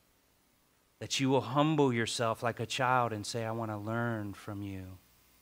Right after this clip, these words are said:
Let's go to verse twelve. Chapter seven, verse twelve. "And see whether the vines have, have budded,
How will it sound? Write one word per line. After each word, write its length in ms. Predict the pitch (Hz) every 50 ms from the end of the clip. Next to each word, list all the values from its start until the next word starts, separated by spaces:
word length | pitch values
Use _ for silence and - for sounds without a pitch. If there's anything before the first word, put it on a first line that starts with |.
| _ _ _ _ _ _ _ _ _ _ _ _ _ _ _ _ _ _ _ _ _ _ _ _ _ _ _ _ _
Let's 140 | - 113 -
go 120 | - 147 123
to 80 | 117
verse 260 | 104 117 117 - -
twelve. 540 | - - - 120 110 107 101 98 90 - - - _ _ _ _ _ _ _ _ _ _ _ _ _ _ _ _ _ _ _ _ _ _ _ _ _ _ _ _ _ _ _ _ _ _ _ _ _ _ _ _ _ _ _ _ _ _ _ _ _ _ _ _ _ _ _ _ _ _ _ _ _ _ _ _ _ _ _ _ _ _ _ _ _ _ _ _ _ _ _ _ _ _ _ _
Chapter 280 | - - 123 - - 123
seven, 480 | - - - 123 110 107 113 107 98 85 - _ _ _ _
verse 220 | 113 107 - -
twelve. 440 | - - 117 104 98 98 98 95 -
"And 140 | 123 120 -
see 300 | - - - 180 175 147
whether 240 | 139 160 156 147 151
the 140 | 127 135
vines 480 | 120 120 127 135 151 156 151 139 127 -
have, 360 | 147 127 120 120 117 - - - - _
have 320 | - - 147 131 110 117
budded, 360 | 139 156 175 170 143 107 -